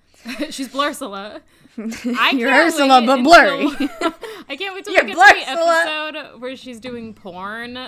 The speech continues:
Speaker 1: but, like, using Phoebe's name.
Speaker 2: <laughs> That one's great, too. I love Friends. <laughs> I love
Speaker 1: I
Speaker 2: it so
Speaker 1: can't
Speaker 2: much.
Speaker 1: decide if, like, I can't decide if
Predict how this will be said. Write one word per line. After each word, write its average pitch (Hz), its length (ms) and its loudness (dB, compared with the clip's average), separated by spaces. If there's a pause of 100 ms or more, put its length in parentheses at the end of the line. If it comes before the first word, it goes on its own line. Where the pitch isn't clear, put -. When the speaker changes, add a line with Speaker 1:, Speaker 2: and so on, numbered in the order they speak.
(200)
Speaker 1:
but, 214 180 -12
like, 208 360 -4
using 226 300 -10
Phoebe's 220 520 -12
name. 190 440 -14
Speaker 2:
<laughs> 302 180 -16 (1000)
That 523 800 -6
one's 480 300 -6
great, 427 420 -4
too. 480 540 0
I 285 140 4
love 285 360 4
Friends. 202 340 -6
<laughs> 571 1700 -8
I 320 60 -4
love 294 160 -2
Speaker 1:
I 359 80 2
Speaker 2:
it 294 120 -10
so 539 80 -4
Speaker 1:
can't 302 220 -4
Speaker 2:
much. 311 240 -2
Speaker 1:
decide 311 440 -2
if, 285 440 -12
like, 233 460 -10 (1080)
I 277 100 -6
can't 320 340 -10
decide 254 760 -8
if 226 360 -8